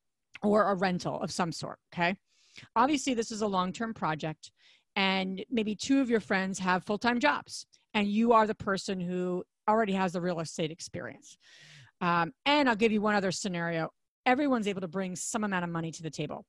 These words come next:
right? So some people might be able to bring more or less, but that is something that everyone's able to bring to the table. So the really big thing here, when you're figuring out how to structure, now I say all this, first caveat, I say all this, please consult an attorney,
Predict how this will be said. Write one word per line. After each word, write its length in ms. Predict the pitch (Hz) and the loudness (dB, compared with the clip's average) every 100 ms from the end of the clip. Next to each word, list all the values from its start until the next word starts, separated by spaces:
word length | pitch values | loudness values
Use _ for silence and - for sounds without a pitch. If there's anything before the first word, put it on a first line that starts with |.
| _ | _
right? 220 | 180 180 - | -2 -2 -2
So 140 | 240 | -8
some 200 | - 214 | -6 -4
people 160 | 196 185 | -2 -2
might 160 | 185 | -2
be 60 | 196 | -2
able 80 | 185 | -2
to 60 | |
bring 200 | 180 175 | 0 0
more 300 | 196 240 240 | 2 4 4
or 120 | 226 | 2
less, 440 | 185 220 214 - - _ - _ | 4 4 4 0 -12 _ -20 _
but 140 | 208 185 | -2 2
that 120 | 208 | 2
is 140 | 214 | 2
something 380 | - 185 202 185 | 0 -2 -2 -2
that 100 | 180 | 0
everyone's 400 | 180 175 170 165 | 0 0 -2 -2
able 160 | 165 160 | -2 -2
to 120 | 147 | -4
bring 180 | 160 156 | -2 -2
to 60 | |
the 60 | 151 | -4
table. 400 | - 147 - 226 - - - - - | -6 -6 -6 -12 -18 -20 -20 -20 -20
So 380 | - 339 330 302 - _ - | 0 6 8 6 -4 _ -6
the 160 | 247 | -2
really 280 | 277 427 523 | 4 8 8
big 240 | 277 240 | 6 2
thing 220 | - 220 202 | 0 -2 0
here, 380 | 175 160 151 151 _ _ _ _ _ _ _ _ | -2 -2 -4 -8 _ _ _ _ _ _ _ _
when 180 | 220 247 | -6 -2
you're 120 | 240 | -2
figuring 500 | - - 269 262 247 | -4 -8 -2 0 2
out 140 | 190 185 | 0 0
how 160 | 240 | 2
to 100 | 269 | 0
structure, 480 | 247 - 214 - 190 | 0 2 2 2 -4
now 160 | 196 190 | 0 0
I 80 | |
say 280 | 208 - 359 | 0 2 2
all 220 | 370 233 | 6 6
this, 240 | 185 185 - | 8 2 0
first 320 | - 302 - | -2 -2 0
caveat, 380 | 220 185 165 156 | 2 2 2 -2
I 60 | |
say 220 | 170 - 226 | -2 0 2
all 120 | 214 | 4
this, 300 | 190 175 - _ | 2 -4 -10 _
please 340 | - 233 208 196 | -6 -2 0 -2
consult 540 | - 185 196 165 160 | -4 -4 0 0 -2
an 80 | 214 | -8
attorney, 500 | 160 - 156 156 151 | -8 -6 -2 -2 -4